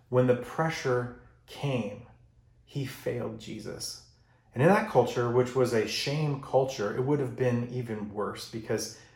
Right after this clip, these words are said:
what he did would have been almost unforgivable to deny Jesus, especially in the way that he did it. And so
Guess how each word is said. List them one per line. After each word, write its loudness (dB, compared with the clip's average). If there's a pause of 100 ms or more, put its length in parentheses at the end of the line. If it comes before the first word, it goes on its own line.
(100)
what 6
he -2
did 2
would 2
have 0
been -4
almost -6
unforgivable -6 (240)
to -2
deny 0
Jesus, -6 (140)
especially 0
in -4
the -6
way -4
that -10
he -18
did -12
it. -10
And -12
so -2